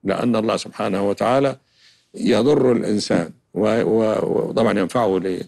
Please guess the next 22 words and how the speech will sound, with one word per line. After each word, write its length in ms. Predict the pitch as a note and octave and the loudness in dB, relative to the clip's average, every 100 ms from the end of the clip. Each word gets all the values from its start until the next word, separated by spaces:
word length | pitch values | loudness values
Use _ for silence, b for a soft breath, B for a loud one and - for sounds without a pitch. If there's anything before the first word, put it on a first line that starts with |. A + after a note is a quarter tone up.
| _ _ - | _ _ -4
يضره 760 | G#2 G#2 C3+ C#3 C#3 C#3+ C#3+ - | 0 2 2 4 4 4 2 0
لمصلحته، 800 | - A2+ B2+ A#2 - F#2 D#2 - - _ _ _ _ _ _ _ _ _ | -2 0 0 0 -4 -8 -8 -14 -20 _ _ _ _ _ _ _ _ _
يعني، 200 | - G#2+ | -4 -2
إحنا 140 | F#2+ A2 | 0 0
دي 80 | |
منتهين 340 | A2+ G2+ A2 A#2 | 0 -2 -2 0
منها، 240 | F2 C#2+ _ _ _ _ _ | 0 -4 _ _ _ _ _
لكن 520 | G#2+ C#3 D3+ D#3+ E3 D#3+ _ _ _ | 0 0 0 0 -2 -4 _ _ _
لا 440 | - G#2+ D3 E3 A#2 | -4 2 4 4 2
أسميه 800 | A2+ B2+ B2+ C#3 B2 B2+ B2+ - | 0 2 2 4 2 0 -2 -4
الضرر، 420 | G2+ B2 G2 F#2 _ _ _ - | -4 -2 -2 -4 _ _ _ -8
إنما، 460 | G#2+ A2 A#2+ A#2 - | -2 0 0 0 -4
يعني، 440 | G2+ G2 F#2+ G2 G2+ - - | -4 -2 0 -2 -4 -6 -10
الضار 680 | G2 G2 - G2+ C3+ D3+ B2+ | -10 -8 -8 0 0 2 0
هنا 320 | C#3+ D3+ D3 - _ _ _ - | 0 0 0 -4 _ _ _ -8
بمعنى 840 | G2+ A2+ D3 D3 D3 C#3+ - - | -2 0 2 2 2 0 0 0
ألحق 360 | D3+ - B2+ C3 | -2 -2 -4 -2
به 280 | C3+ C3+ B2+ | 0 0 2
ما 180 | C3+ | 2
يتألم 640 | D#3 B2+ C#3+ C#3+ D3 B2 B2 | 0 -2 -2 0 0 2 0
به 180 | C3+ B2+ | 0 0
فقط، 300 | - - | -2 -4